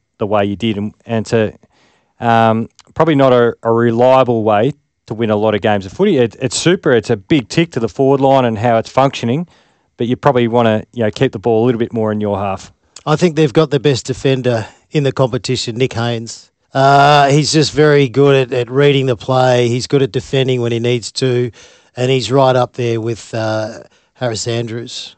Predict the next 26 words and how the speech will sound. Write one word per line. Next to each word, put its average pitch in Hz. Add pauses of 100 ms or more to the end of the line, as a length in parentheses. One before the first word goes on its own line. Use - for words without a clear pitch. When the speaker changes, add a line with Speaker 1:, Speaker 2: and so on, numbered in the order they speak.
(220)
Speaker 2:
uh, 113
from 117
the 113
Brisbane 117
Lions. 117
But 139
I, 170
I 175
reckon 160
Nick 147
Haynes, 143
for 135
me, 135
is 113
probably 139
my 123
<laughs> -
favourite 147
defender 127 (320)
in 135
the 127
competition. 127
He's 120
great 131
to 120
watch, 135